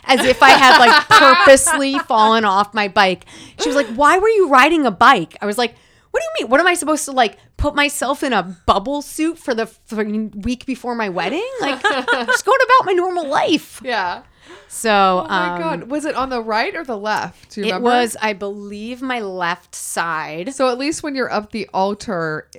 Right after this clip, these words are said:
Speaker 2: and you're kind of facing
Speaker 1: I, I'm trying to
Speaker 2: you,
Speaker 1: picture
Speaker 2: I think
Speaker 1: where
Speaker 2: you're hiding
Speaker 1: we were.
Speaker 2: it,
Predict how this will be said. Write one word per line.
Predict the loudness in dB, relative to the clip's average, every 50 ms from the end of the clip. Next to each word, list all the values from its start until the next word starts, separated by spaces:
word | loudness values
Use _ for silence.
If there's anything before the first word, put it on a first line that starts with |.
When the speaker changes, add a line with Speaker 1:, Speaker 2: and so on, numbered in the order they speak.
| -20 _
Speaker 2:
and | -12 -10 -8
you're | -8 -8 -8
kind | -8 -8 -8 -6
of | -8 -8
facing | -8 _ -6 -4 -4 -6 -6 -10 -10 -10 -10 -10 -8 -4
Speaker 1:
I, | -2 0 0 0 0 -2 -4 -4 -6 -8
I'm | -8 -10 -10
trying | -10 -10 -10 -8
to | -8
Speaker 2:
you, | -8
Speaker 1:
picture | -10 -8 -8 -6 -4
Speaker 2:
I |
think | -4 -4 -4
Speaker 1:
where | -4 -6
Speaker 2:
you're | -4 -4
hiding | 0 0 0 0 0 -2
Speaker 1:
we | -6
were. | -6
Speaker 2:
it, | -6 -8 -8 -10 -12